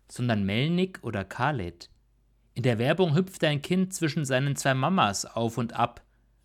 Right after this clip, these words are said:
Und die Aussprache der Namen so mancher Fernsehmoderatoren muss man erst mal üben. Bei uns treffen nicht nur viele Nationalitäten aufeinander, sondern auch neue Lebensformen und Geschlechter. Und das wird nicht wenigen langsam zu unübersichtlich.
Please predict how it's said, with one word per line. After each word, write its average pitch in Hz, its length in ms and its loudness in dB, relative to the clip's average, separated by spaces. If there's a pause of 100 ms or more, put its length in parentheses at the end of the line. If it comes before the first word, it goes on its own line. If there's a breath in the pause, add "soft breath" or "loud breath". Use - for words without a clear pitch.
(120)
Und 107 160 -6
die 107 80 -2
Aussprache 127 640 2
der 123 140 0
Namen 120 440 0
so 139 120 -2
mancher 131 400 0
Fernsehmoderatoren 123 1300 0
muss 120 280 -2
man 120 160 0
erst - 380 -6
mal 104 160 -2
üben. 104 400 -4 (840)
Bei 139 120 2
uns 185 260 2
treffen 147 400 0
nicht 180 260 -4
nur 147 160 0
viele 180 300 0
Nationalitäten 127 1000 -2
aufeinander, 107 720 -2 (300)
sondern 160 340 -2
auch 143 180 0
neue 143 300 2
Lebensformen 160 840 0
und 135 160 -2
Geschlechter. 120 680 -4 (640)
Und 117 160 -2
das 160 220 2
wird 151 260 0
nicht 185 260 -2
wenigen 160 460 0
langsam 123 520 0
zu - 200 -2
unübersichtlich. 95 1040 -4